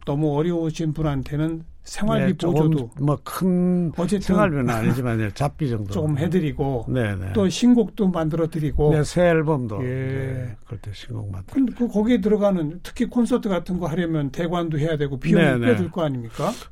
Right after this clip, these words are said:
Speaker 2: 그건 저희들이 이제 구하고 있습니다. 이거 지원, 후원을 받기도 하고,
Speaker 1: 음.
Speaker 2: 어, 뭐, 이런저런 그, 저, 기업들에 찾아가서 후원을 받기도 하고.
Speaker 1: 네.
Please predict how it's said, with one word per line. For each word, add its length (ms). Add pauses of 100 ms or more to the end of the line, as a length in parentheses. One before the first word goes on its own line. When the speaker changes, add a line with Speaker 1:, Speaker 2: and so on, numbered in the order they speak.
(120)
Speaker 2:
그건 380
저희들이 360
이제 160
구하고 420
있습니다. 440
이거 180
지원, 420
후원을 440
받기도 360
하고, 460
Speaker 1:
음. 560 (160)
Speaker 2:
어, 420
뭐, 220
이런저런 720 (680)
그, 540 (160)
저, 480 (300)
기업들에 520
찾아가서 600 (540)
후원을 280
받기도 380
하고. 280
Speaker 1:
네. 640